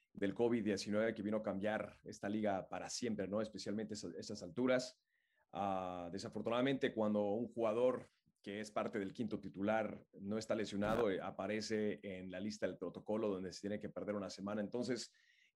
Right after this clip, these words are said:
esas bajas, el no tener, pues, digamos, esa rotación, eh, saludable, eh,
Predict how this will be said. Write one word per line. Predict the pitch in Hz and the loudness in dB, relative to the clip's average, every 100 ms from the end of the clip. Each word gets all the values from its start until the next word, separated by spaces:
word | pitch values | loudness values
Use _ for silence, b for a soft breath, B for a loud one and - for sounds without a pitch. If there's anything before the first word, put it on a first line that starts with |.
| - | 2
esas | 151 160 107 | 2 2 2
bajas, | 107 107 113 110 | 0 2 0 0
el | 101 | 0
no | 113 | 0
tener, | 107 117 123 127 - | 0 4 4 4 0
pues, | 101 95 | -2 -2
digamos, | 98 107 110 110 | -2 -2 -2 -4
esa | 104 104 | -2 -2
rotación, | 101 92 - 113 117 107 b b b b _ | -2 -4 -2 0 0 -2 b b b b _
eh, | - 95 90 87 | -6 -4 -2 -2
saludable, | - 107 107 120 120 117 123 107 | 2 4 4 4 2 2 2 0
eh, | 101 95 | -6 -6